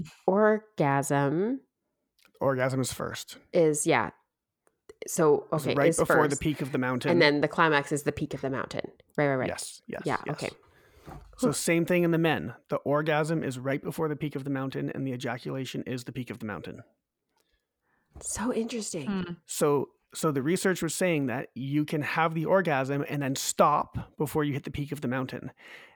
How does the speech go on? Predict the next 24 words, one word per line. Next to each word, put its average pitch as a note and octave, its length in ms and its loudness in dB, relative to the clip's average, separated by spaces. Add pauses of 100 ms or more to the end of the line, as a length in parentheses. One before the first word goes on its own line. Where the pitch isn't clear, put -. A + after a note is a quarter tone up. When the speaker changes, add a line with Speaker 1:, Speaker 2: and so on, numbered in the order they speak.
(140)
Speaker 3:
And C#3+ 160 0
that C3+ 220 2
will D#3 100 2
make D3+ 320 0
your C#3+ 140 -4
second D3 480 0
one C3+ 240 0 (100)
a C#3+ 80 0
lot C3 460 0
easier C3+ 640 -4 (640)
because C3+ 300 -4
you C3+ 60 -2
haven't C#3 300 -2
ejaculated A#2+ 600 -6
yet F#2 260 -6
and C#3 80 -4
your B2+ 120 -4
body A#2+ 440 -6 (240)
is B2 160 -4
still - 260 -2
prepping C#3+ 480 -2
for C3 300 -2
ejaculation. A2 720 -6 (840)
Speaker 1:
Hmm. G4 140 -6